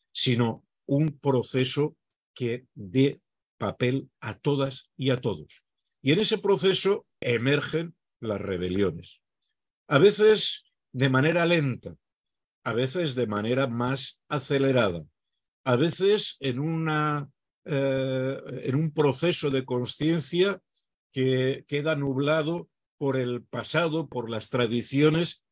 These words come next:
sin darse cuenta del nuevo camino que está emergiendo, un camino que pasa por la unidad, un camino que pasa por el saber federar,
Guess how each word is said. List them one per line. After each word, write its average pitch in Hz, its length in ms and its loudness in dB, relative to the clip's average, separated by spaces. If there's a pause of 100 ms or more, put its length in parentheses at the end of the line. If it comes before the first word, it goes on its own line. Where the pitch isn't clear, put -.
(120)
sin 117 260 -4
darse 147 380 0
cuenta 147 380 -2
del 127 240 -2
nuevo 131 340 -4
camino 139 640 -2 (260)
que 127 80 -4
está 147 380 0
emergiendo, 120 840 0 (160)
un 113 180 -10
camino 143 600 -2 (240)
que 117 140 -4
pasa 143 560 -2 (260)
por 110 220 -4
la 120 280 -4 (240)
unidad, 117 480 2 (340)
un 135 180 -4
camino 143 640 -2
que 120 140 -6
pasa 151 560 0 (420)
por 151 400 0 (120)
el 127 400 -4 (180)
saber 151 600 0
federar, 139 800 -2